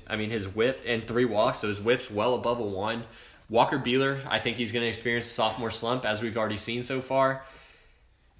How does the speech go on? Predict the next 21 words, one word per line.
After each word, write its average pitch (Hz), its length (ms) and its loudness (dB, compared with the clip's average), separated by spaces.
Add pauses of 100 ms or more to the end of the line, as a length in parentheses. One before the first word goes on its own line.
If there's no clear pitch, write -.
(220)
Don't 160 200 6
really 165 180 2
like 143 200 2
Jack 139 200 4
Flaherty 131 300 2
that 131 100 0
much. 131 220 0
Has 135 200 4
potential 143 440 -2
to 143 60 0
be 139 140 0
good, 139 360 0
but 117 80 2
I 104 100 2
think 117 180 -4
he's 113 160 -2
gonna 120 160 0
be 117 160 -2
inconsistent 120 760 -2
like 104 200 -6
Buehler. 135 440 0